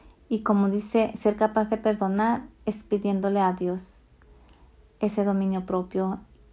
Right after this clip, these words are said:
Y bendito sea Dios que lo, se lo pido y me lo da. Muchas gracias de, por esto.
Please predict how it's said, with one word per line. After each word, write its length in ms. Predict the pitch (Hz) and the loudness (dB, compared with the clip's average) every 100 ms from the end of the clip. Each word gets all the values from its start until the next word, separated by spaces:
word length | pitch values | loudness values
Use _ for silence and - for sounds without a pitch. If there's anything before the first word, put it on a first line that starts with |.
| - | -4
Y 100 | 202 | 0
bendito 500 | 196 190 190 190 202 | 2 0 -2 -2 -4
sea 280 | - 202 | -2 -2
Dios 320 | 190 196 214 214 | 0 -2 -4 -6
que 160 | - | -4
lo, 400 | 196 - 202 208 | -2 2 2 2
se 140 | - 214 | 0 2
lo 220 | 190 - | 2 0
pido 340 | 214 214 214 - | -2 0 -2 0
y 60 | |
me 140 | 202 180 | 0 0
lo 160 | 180 | -2
da. 240 | 180 190 - | -2 -6 -4
Muchas 420 | 196 196 196 196 - | -2 -2 -4 -6 -6
gracias 480 | - - - - - - - - - - - | -6 -6 -12 -16 -18 -20 -20 -20 -20 -20 -8
de, 240 | 208 202 190 | 0 2 2
por 260 | 196 196 | 4 4
esto. 320 | 185 185 - | 2 -2 -10